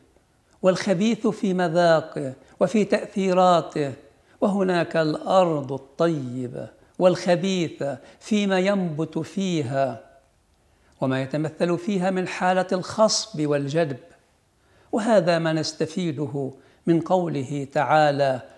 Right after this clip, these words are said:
"ويحل لهم الطيبات ويحرم عليهم الخبائث". فكل حلال طيب وكل حرام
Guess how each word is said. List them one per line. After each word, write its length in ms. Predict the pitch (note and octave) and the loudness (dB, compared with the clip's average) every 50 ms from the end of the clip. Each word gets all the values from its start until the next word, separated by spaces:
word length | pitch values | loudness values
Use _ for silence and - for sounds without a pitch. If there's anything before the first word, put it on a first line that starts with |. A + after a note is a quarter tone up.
| - - _ _ | -20 -20 _ _
"ويحل 880 | - D#3 D#3 D#3 D3+ D3+ - - F#3 A3 G3+ F3+ D#3+ D3 C#3 C#3 C#3 C#3 | -2 0 2 0 0 -2 -2 -2 -2 -2 -2 -2 -4 -4 -6 -6 -4 -2
لهم 340 | C#3 C3+ B2 C#3 D3 C#3+ C#3+ | -2 -2 -4 -6 -6 -6 -8
الطيبات 1040 | C#3+ - - - D3 C#3+ C#3 C3 C#3 C#3+ C3+ B2+ D#3 E3 D#3+ D#3 C#3+ C3+ B2+ A#2+ - - - - - - - - | -8 -10 -10 -6 -6 -6 -6 -4 -6 -4 -2 0 2 4 4 4 4 2 0 -2 -4 -10 -18 -20 -20 -18 -6 -2
ويحرم 920 | D3+ D#3 D#3 D3+ - - - - F#3 G#3 G#3 F#3+ F3 D#3 D#3 D#3+ D#3 D#3 | 0 0 0 0 -2 -4 -2 2 2 2 2 0 -2 -4 -4 -4 -4 -4
عليهم 800 | D3+ C#3+ A#2+ D3 D#3 D#3 D#3 D#3 D3 C#3+ B2+ G#2+ F3 G3+ F3+ E3 | -4 -4 -4 -4 -2 -2 -2 -2 -2 -4 -4 -4 -4 -4 -2 -2
الخبائث". 880 | D#3+ D3 C#3+ - - D3+ C3+ B2+ D3 D3+ D3+ C#3+ D3+ - D#3+ C#3+ C3+ C3 - - - _ _ _ _ _ _ _ _ _ _ - - - | -2 -4 -6 -6 -6 -6 -4 0 2 2 4 2 2 0 -4 -6 -6 -6 -10 -18 -20 _ _ _ _ _ _ _ _ _ _ -20 -20 -6
فكل 440 | - - - - D4 C#4+ A#3+ G#3+ G3 | -4 -4 -2 2 2 2 4 4 2
حلال 720 | - - G#3+ G#3 F#3+ G3+ G#3 G#3 G#3 G3+ G#3+ A3+ A3 A3 A3+ - - _ _ _ | 0 -2 -2 0 2 4 4 4 2 2 0 0 -2 -2 -4 -6 -12 _ _ _
طيب 380 | - E3 D#3 C3+ B2 C#3+ C2+ - - _ _ _ _ _ _ _ _ _ _ _ - - - | -2 -2 0 -2 -4 -8 -12 -14 -16 _ _ _ _ _ _ _ _ _ _ _ -20 -6 -4
وكل 420 | - F3 - - A#3+ A#3 G#3 G3+ F#3 | -2 0 2 4 4 4 4 4 2
حرام 760 | - - G#3+ F#3+ G3 G#3 G#3 G#3 G#3 G#3 G#3+ A3 A3 A3 G#3+ | 2 2 2 4 4 4 4 4 2 2 0 0 0 0 -2